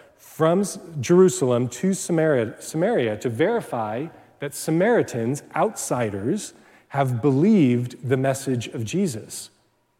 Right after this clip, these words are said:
Then they pray that the Samaritans will receive the Holy Spirit, and the Holy Spirit comes down upon them, and it's all great. Luke says, though,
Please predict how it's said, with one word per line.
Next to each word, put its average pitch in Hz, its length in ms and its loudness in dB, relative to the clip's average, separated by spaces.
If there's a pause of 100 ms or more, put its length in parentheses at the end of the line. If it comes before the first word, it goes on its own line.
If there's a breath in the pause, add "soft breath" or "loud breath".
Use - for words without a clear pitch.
(440 soft breath)
Then 175 160 6
they 208 120 4
pray 196 400 4
that 208 160 4
the 202 100 0
Samaritans 139 720 0
will 123 160 4
receive 151 600 -2
the 170 80 -2
Holy 139 320 -4
Spirit, 117 560 -8 (320 loud breath)
and 127 100 -6
the 123 60 -6
Holy 165 240 2
Spirit 165 440 0
comes 160 280 -4
down 165 260 2
upon 147 380 -2
them, 143 340 0
and 123 100 -4
it's 117 140 -6
all 117 140 -2
great. 107 360 -8 (1600 loud breath)
Luke 190 180 0
says, 127 380 -2
though, 107 380 -4